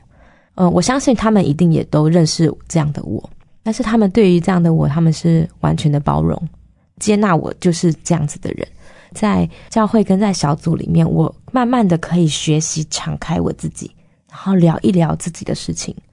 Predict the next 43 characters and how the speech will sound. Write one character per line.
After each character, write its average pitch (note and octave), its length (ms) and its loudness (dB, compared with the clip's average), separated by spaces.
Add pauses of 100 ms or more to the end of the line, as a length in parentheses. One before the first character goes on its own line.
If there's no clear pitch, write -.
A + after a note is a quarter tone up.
(440)
我 F3 120 0
记 D4+ 160 -2
得 C4 120 4
我 E3+ 120 2
那 G#3 140 0
时 G3+ 160 -6
候 G3+ 120 0
刚 G3 260 -4
去 F#3 400 -2 (160)
小 D#3 260 0
组 E3 160 -6
的 - 160 -4
时 E3 160 -4
候， D#3+ 280 -2 (200)
人 E3 160 2
家 F#3 180 2
都 F3+ 100 2
会 F3+ 160 2
说 E3+ 320 0
，“诶， A3+ 120 -2
刚 A#3 200 -4
进 G#3+ 220 -2
教 G3 180 0
会 F#3 200 0
啊”， E3 160 2
就 F#3+ 120 -4
会 G3 40 0
很 D#3+ 180 0
感 D#3+ 220 -4
动。 E3 160 -6 (440)
可 G3+ 120 -2
是 D#4+ 100 2
我 C4 100 4
是 A#3+ 120 -2
很 C4+ 100 0
感 D#3 200 0
动， F3 180 0
但 F#3 100 2
是 G3+ 80 0
我 D#3+ 80 4
不 D3 160 -2
敢 - 200 -2
哭， - 220 -6